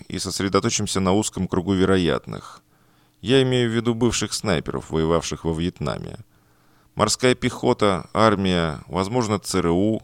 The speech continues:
которая имела там большую военизированную структуру. Кажется, она называлась специальной оперативной группой, собственный отряд специального назначения. В авиации были снайперы?» «Снайперы входили в состав наземных групп,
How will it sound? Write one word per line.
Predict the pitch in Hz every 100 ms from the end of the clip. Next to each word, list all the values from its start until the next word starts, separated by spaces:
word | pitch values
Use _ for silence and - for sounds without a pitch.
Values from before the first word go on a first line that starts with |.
| -
которая | 95 95 95 95 92
имела | 95 87 85
там | 87 85
большую | 87 - 87
военизированную | 85 87 90 87 85 82 82
структуру. | - - 90 - 82 76 69 - _ _ _ _ _ _ _ -
Кажется, | 123 127 - 113 107
она | 110
называлась | 110 107 117 110 101
специальной | - - - 113 110 110 98 92
оперативной | 95 98 - 101 101 104
группой, | 107 98 - 52 50 - _
собственный | - 101 - - 98 98
отряд | - 95
специального | - 85 - 90 85
назначения. | 85 85 82 98 - 60 50 50 - _ _ _ _ _ _ _ _
В | 98
авиации | 113 135 110 - - 80
были | 113 147
снайперы?» | - 80 67 - 50 50 - - _ _ _ _ _ _ _ _
«Снайперы | - 107 113 113 117
входили | - 107 107 107
в | 95
состав | 98 - 101 -
наземных | 95 92 98 101 95
групп, | 101 87 69